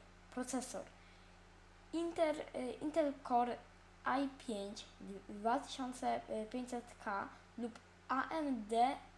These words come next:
F X sześć tysięcy trzysta, z czego A M D, y, znaczy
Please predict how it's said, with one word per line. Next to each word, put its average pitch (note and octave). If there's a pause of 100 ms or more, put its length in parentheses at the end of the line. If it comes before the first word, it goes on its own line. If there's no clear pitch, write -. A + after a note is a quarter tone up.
(100)
F C#4 (240)
X B3+ (560)
sześć D4+
tysięcy B3+
trzysta, - (1160)
z -
czego B3
A C4
M C4
D, A#3+ (480)
y, A#3
znaczy A3+